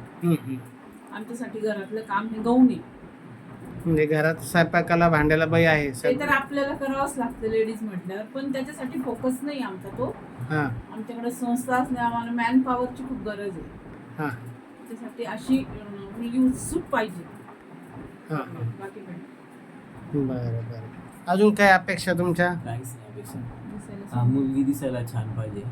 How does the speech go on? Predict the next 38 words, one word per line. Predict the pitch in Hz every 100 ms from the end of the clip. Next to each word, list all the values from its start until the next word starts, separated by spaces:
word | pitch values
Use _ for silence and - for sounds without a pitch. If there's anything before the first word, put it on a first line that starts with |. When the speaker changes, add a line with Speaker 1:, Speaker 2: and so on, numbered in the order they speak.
| - - - -
Speaker 1:
हां. | 147 123 120
Speaker 2:
आणि | 208 233
होतकरू | 208 - 226
Speaker 3:
आणि, | 226 - -
आणि | 131 147
Speaker 2:
कष्टाळू. | 143
Speaker 3:
होतकरू | 143 156 147
पाहिजे, | 143 139 131
कष्टाळू | 127 127 127 120
पाहिजे. | 117 110 104
बस, | 104 - 117 - - - -
अजून | 117
काय? | - - - - - -
Speaker 1:
हां. | - 120 - - - - - - - - - - - - - - - - 170
घरामध्ये | 151 165 202 220
तर | 214 190
बाई | 185 202
असेलच | 214 214 233 214
ना | 175
कामाला | 165 165 160
Speaker 3:
हो. | 139
Speaker 1:
तुमच्याकडे? | 156 156 147 143 - - -
हां? | 190 254 - - - - - - - -
सगळ्या | 185 202
याला | 190 185 185
बाई | 185 175
आहे | 156
तुमच्याकडे? | 156 147 143 143
Speaker 2:
वॉशिंग | 139 - 285 262
मशीन | 262
Speaker 3:
वॉशिंग | 277 269 247
Speaker 2:
आहे, | 247 254
Speaker 3:
मशीन | 247
Speaker 2:
धुणे | 226
Speaker 3:
आहे. | 240
Speaker 2:
भांड्याला | 233 214 214
बाई | 220 220 240
आहे, | 233 247 226 214